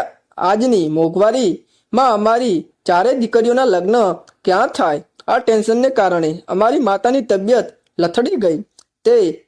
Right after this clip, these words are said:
બગડી ગયું અને માતાને હોસ્પિટલમાં દાખલ કરવા પડ્યા. પરંતુ પિતા પાસે હોસ્પિટલના બિલ ભરવાના પૈસા પણ ન હતા, પરંતુ કોઈકે પૈસા ન આપ્યા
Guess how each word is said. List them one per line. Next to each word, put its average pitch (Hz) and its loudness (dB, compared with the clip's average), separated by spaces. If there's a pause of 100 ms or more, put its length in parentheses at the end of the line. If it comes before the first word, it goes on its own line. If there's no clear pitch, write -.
બગડી 196 2
ગયું 185 0 (140)
અને 240 2
માતાને 202 0 (200)
હોસ્પિટલમાં 240 -2
દાખલ 196 0
કરવા 226 2
પડ્યા. 151 -4 (460)
પરંતુ 190 -2 (140)
પિતા 190 0
પાસે 233 0
હોસ્પિટલના 233 0
બિલ 233 0
ભરવાના 185 0
પૈસા 190 0
પણ 320 -2
ન 254 0
હતા, 170 -2 (400)
પરંતુ 247 0
કોઈકે 240 0
પૈસા 240 0
ન 233 2
આપ્યા 233 0